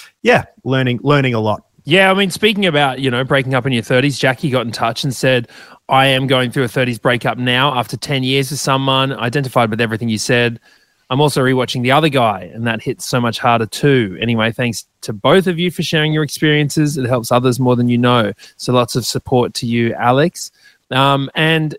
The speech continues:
Speaker 2: you know, to counter Matt's story, Josh says, "Big love, Daiso. When I look back at my last really tough breakup,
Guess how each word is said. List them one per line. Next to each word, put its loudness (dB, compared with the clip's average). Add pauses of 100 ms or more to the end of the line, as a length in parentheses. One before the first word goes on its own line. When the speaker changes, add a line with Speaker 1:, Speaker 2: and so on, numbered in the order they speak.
Speaker 2:
you -2
know, 4 (140)
to -4
counter 2 (440)
Matt's 0 (100)
story, 2 (960)
Josh 2 (240)
says, 2
"Big 2
love, 4
Daiso. 4
When 2
I 4
look 2
back 2
at 0
my 4
last 2
really 0
tough -2
breakup, -2